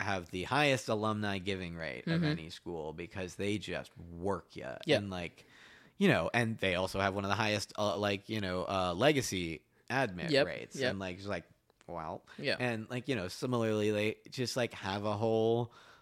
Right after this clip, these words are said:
Speaker 1: like, year-round giant staff dedicated to putting together an annual reunions,
Speaker 2: Yep.
Speaker 1: like, capital R
Speaker 2: Yep.
Speaker 1: reunions.
Speaker 2: Yep, that's what
Speaker 1: Fucking,
Speaker 2: my
Speaker 1: like,
Speaker 2: friend told me.
Speaker 1: s-, surpassed the Indy five hundred as the
Speaker 2: <laughs>
Speaker 1: largest single beer order in the United States.
Speaker 2: I believe
Speaker 1: Like,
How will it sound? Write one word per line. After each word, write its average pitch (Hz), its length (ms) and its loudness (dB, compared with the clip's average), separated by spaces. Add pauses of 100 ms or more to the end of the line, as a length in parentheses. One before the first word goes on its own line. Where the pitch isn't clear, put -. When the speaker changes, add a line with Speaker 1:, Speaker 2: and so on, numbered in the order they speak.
Speaker 1:
like, 107 320 2
year-round 113 1160 4
giant 110 420 2
staff 98 460 4
dedicated 98 540 0
to 98 60 -4
putting 95 360 -2
together 90 400 0
an 85 160 -4
annual 92 480 -2
reunions, 90 840 -6
Speaker 2:
Yep. 151 120 0
Speaker 1:
like, - 140 -10
capital 104 440 2
R 95 180 2
Speaker 2:
Yep. 139 100 2
Speaker 1:
reunions. 90 520 -6
Speaker 2:
Yep, 139 160 2 (120)
that's - 20 -8
what 120 140 0
Speaker 1:
Fucking, 107 180 -2
Speaker 2:
my 113 80 -2
Speaker 1:
like, 92 120 -6
Speaker 2:
friend 131 160 -6
told - 120 -10 (180)
me. 117 80 -6
Speaker 1:
s-, 120 240 -2
surpassed - 720 8
the 120 140 2
Indy 113 220 0
five 104 280 0
hundred 107 340 -2
as 101 140 -2
the 110 80 -2
Speaker 2:
<laughs> 104 160 6
Speaker 1:
largest 113 360 4
single 113 300 6
beer 104 340 2
order 104 340 2
in 110 200 0
the 104 80 0
United 98 420 -4
States. - 240 0
Speaker 2:
I 160 80 6
believe 131 280 4
Speaker 1:
Like, 113 260 4